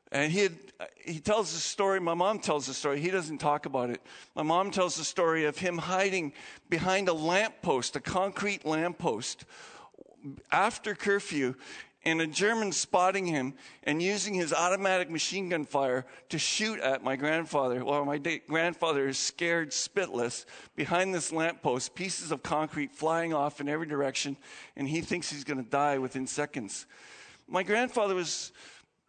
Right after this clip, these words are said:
I, I learned this just recently, actually, just in the last year. I learned that he was actually part of the resistance in Holland.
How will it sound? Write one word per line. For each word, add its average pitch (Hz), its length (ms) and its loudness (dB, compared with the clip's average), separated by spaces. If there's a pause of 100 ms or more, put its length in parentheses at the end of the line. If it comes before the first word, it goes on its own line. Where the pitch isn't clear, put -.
(120)
I, 180 300 2
I 180 80 6
learned 202 300 0
this 165 180 -2
just 170 220 -4
recently, 131 560 -2
actually, 113 360 -4
just 151 260 -8
in 147 100 -4
the 143 80 0
last 156 380 0
year. 143 400 0 (380)
I 139 60 -2
learned 180 260 0
that 143 140 2
he 165 100 -2
was 160 160 0
actually 156 280 0
part 165 240 0
of 156 100 0
the 147 80 -2
resistance 127 840 -4
in 113 100 -6
Holland. 139 400 -2